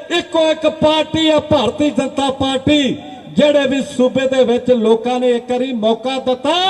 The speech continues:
ਉਹਨਾਂ ਸੂਬਿਆਂ ਦੀ ਭਾਰਤੀ ਜਨਤਾ ਪਾਰਟੀ ਨੇ ਨੁਹਾਰ ਬਦਲ ਕੇ ਰੱਖ ਦਿੱਤੀ। ਸਿਆਣੇ ਕਹਿੰਦੇ ਆ, ਇੱਕ ਵਾਰੀ ਦਾ ਸਾਰਿਆਂ ਦਾ ਹੀ ਲੱਗ ਜਾਂਦਾ ਹੈ। ਵਾਰ-ਵਾਰ ਉਹੀ ਪਾਰਟੀ, ਉਹੀ ਆਗੂ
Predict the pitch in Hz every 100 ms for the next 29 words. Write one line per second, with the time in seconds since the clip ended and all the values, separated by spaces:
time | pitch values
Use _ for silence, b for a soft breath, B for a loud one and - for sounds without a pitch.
0 | 381 330 - - - - 233 254 240 226
1 | - 214 208 220 240 233 240 - 226 180
2 | 156 233 226 190 196 220 220 214 214 208
3 | 202 226 226 269 269 240 - 196 208 196
4 | 185 175 180 - 156 139 143 156 123 -
5 | 104 90 - - - _ _ _ - 202
6 | 240 254 254 254 277 277 302 349 330 247
7 | - - - - - - 285 294 302 302
8 | 320 330 294 330 - 285 294 302 311 320
9 | 320 311 294 294 311 320 349 359 349 269
10 | - - - - - 190 285 320 311 320
11 | 339 330 311 294 339 330 330 330 320 320
12 | 349 359 330 175 - - - - 311 311
13 | 311 311 277 -